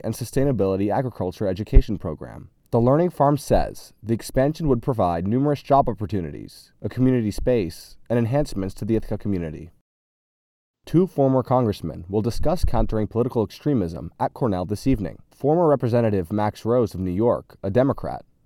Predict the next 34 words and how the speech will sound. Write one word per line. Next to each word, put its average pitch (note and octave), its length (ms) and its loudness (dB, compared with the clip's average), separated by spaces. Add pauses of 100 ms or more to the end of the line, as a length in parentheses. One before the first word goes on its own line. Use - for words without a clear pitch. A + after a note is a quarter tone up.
and A2+ 120 -2
former E3+ 300 0
Representative G2+ 580 0
Fred A2+ 300 0
Upton F2+ 380 -2
of D#2 100 -10
Michigan, F2 540 -2 (100)
a G2 80 -6
Republican, F#2+ 600 -2 (360)
will C3 200 4
address, C#3+ 320 4
quote, B2+ 400 2 (180)
"Restoring D3+ 480 0
civil D#3 260 0
discourse G2 680 -4
in A2 80 0
the G2 80 0
face C#3 340 -2
of G#2 140 -8
performative A#2 520 0
politics." - 640 -6 (120)
The A2+ 200 4
event E3+ 280 4
is F3 80 -2
sponsored G2+ 460 0
by G2 80 0
Cornell A2 460 -2
Jeb B2 320 0
E. E3 120 -2
Brooks A2 320 -2
School G#2 440 0
of G2+ 100 -8
Public G2+ 260 -2
Policy - 520 2